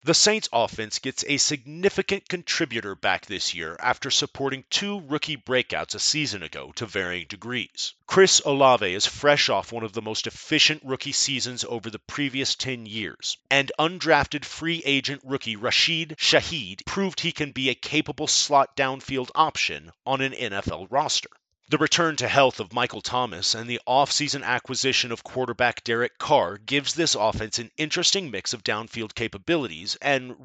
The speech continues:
relatively successful possession-style options.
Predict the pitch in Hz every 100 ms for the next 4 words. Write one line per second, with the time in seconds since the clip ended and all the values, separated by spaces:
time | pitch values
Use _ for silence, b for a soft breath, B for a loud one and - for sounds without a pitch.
0 | 110 180 233 - 143 123 123 - - 135
1 | 107 - 113 - 104 92 107 95 98 87
2 | 92 143 175 - - -